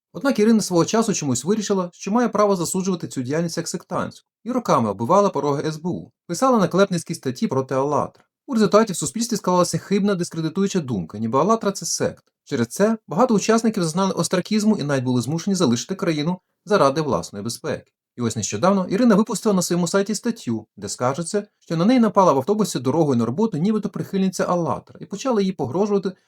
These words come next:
за всі ці переслідування. Ну, почнемо з того, що ми не знаємо, як усе було насправді.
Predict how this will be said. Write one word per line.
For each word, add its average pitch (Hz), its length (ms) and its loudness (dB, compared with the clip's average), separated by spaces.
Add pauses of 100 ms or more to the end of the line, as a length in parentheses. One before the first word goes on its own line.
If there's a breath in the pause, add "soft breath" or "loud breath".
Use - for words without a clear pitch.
за 131 100 -8
всі 185 180 -8
ці 180 140 -6
переслідування. 175 640 -4 (140)
Ну, 247 160 -4
почнемо 156 360 -2
з - 60 -8
того, 220 220 -2
що - 140 -2
ми 226 80 4
не 233 100 6
знаємо, 156 440 0
як 151 220 0
усе 180 180 -4
було 170 240 0
насправді. 151 480 -6